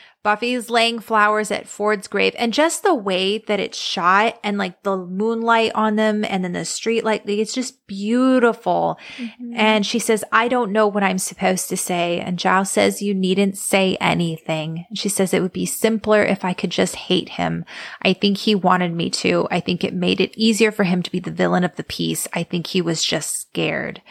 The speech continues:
Speaker 1: Um, and Giles says, "Yes, I suppose he was." Like, I get the feeling that Giles is holding back. And I get the feeling that Buffy saying all that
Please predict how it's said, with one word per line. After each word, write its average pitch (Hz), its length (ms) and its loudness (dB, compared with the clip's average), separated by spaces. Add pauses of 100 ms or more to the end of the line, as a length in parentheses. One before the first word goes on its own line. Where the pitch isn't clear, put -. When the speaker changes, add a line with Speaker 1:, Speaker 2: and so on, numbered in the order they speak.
(580)
Speaker 1:
Um, 196 320 2
and 196 160 0
Giles 190 320 0
says, 196 300 -2
"Yes, 190 500 -2
I 185 100 -6
suppose - 380 -8
he 175 120 -6
was." 170 360 -4
Like, 214 200 -2
I 233 140 2
get 330 180 -2
the 403 80 0 (120)
feeling 208 260 2
that 185 120 0
Giles 180 340 0
is 180 120 -4 (100)
holding 170 300 -6
back. 165 520 -2
And 208 120 2
I 208 80 2
get 233 180 2
the 285 80 2
feeling 240 380 -4
that 196 260 0 (380)
Buffy 208 440 2
saying 202 340 0
all 220 160 0
that 262 300 2